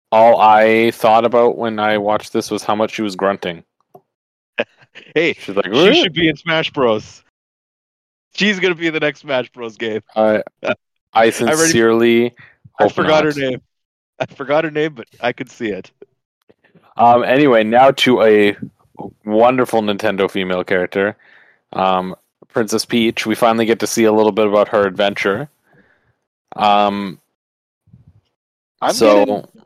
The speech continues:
Speaker 2: like, Luigi's Mansion vibes from this, and, like, Balan Wonderworld.
Speaker 1: Yeah. Do, do we know who's developing this? Is it, is it Good Feel?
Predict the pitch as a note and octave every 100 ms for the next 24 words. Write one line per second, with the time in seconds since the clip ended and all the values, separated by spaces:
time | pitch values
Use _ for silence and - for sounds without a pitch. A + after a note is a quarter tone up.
0 | - C#3 B2+ - _ _ _ _ _ -
1 | A2+ A#2 C#3 C3+ B2 G#2 G#2 - G#2 G2
2 | F#2 F2+ - F#2 F2 E2+ - - A2+ A2
3 | G#2+ G#2 A2 A2 A2 G#2 G2+ G2+ F#2+ F#2
4 | F2 - _ - B2+ B2+ B2+ A#2 A2+ G2+
5 | F3 E3 C#3+ F#3+ C4+ C4 B2+ A#2+ B2+ C3+
6 | C3 C3 B2 A2 A2 F#2+ G2+ A#2+ B2 B2+
7 | A2 A#2+ D3+ - G#2 G#2+ A#2+ G2 - A2+
8 | A2+ B2